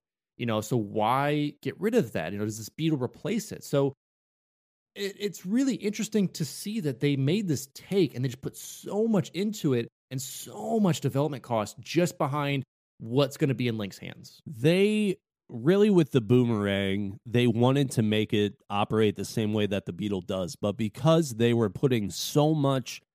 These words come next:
Speaker 2: effort into making sure that all the items made sense and that the controls made sense, they just realized there's not a good way to use this boomerang. They wanted
Speaker 1: Mm-hmm.
Speaker 2: to actually originally use the boomerang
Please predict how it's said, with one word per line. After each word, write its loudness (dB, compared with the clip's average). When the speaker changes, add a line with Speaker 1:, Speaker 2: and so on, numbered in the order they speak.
Speaker 2:
effort 2
into 2
making 0
sure 0
that -2
all 4
the -2
items -2
made -4
sense -4
and 4
that 2
the 2
controls 2
made -2
sense, -6
they -2
just -4
realized 2
there's -2
not 0
a -2
good 0
way 2
to -2
use 0
this -8
boomerang. -2
They 4
wanted 4
Speaker 1:
Mm-hmm. 2
Speaker 2:
to -2
actually 2
originally 0
use 2
the -2
boomerang 0